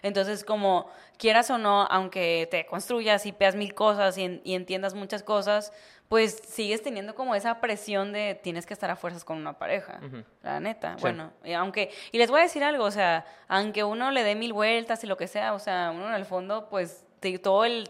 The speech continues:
Speaker 1: todo el contexto cultural, pues claro que te pega.
Speaker 2: Siento que es un estigma que no se va a quitar hasta que las nuevas, nuevas generaciones seamos como los adultos. A lo mejor cuando los millennials seamos los viejitos, siento que esta idea ya no va a existir tanto.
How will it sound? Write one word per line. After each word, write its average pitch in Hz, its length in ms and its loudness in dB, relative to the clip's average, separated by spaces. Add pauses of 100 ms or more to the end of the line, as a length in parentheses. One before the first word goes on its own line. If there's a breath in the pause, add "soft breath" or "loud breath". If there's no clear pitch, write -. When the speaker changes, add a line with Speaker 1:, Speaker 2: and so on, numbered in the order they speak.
(340 loud breath)
Speaker 1:
todo 202 100 6
el 233 80 6
contexto 196 400 2
cultural, 175 380 -4
pues - 100 -14
claro 196 200 0
que 190 100 -2
te - 100 -4
pega. 180 100 2
Speaker 2:
Siento 180 160 4
que - 100 2
es 190 100 0
un 190 100 -4
estigma 156 420 -4
que - 80 -8
no 113 140 -2
se - 100 0
va 120 60 6
a 113 60 2
quitar 123 520 4
hasta 107 540 2
que 98 340 -2
las 95 300 0
nuevas, 107 420 0
nuevas 113 280 -2
generaciones 101 580 -6
seamos 104 240 -6
como 104 160 -10
los 95 160 -6
adultos. 92 400 -6 (380 soft breath)
A 120 40 -6
lo 120 60 -2
mejor 117 160 0
cuando 113 220 0
los 110 180 -2
millennials 127 480 -4
seamos 120 240 -6
los 107 140 -2
viejitos, - 500 -8 (400 soft breath)
siento 117 260 -6
que 127 100 -4
esta 120 200 0
idea 110 400 4
ya 104 160 -2
no 101 140 -6
va 101 60 0
a - 20 -2
existir 98 480 -12
tanto. 92 360 -12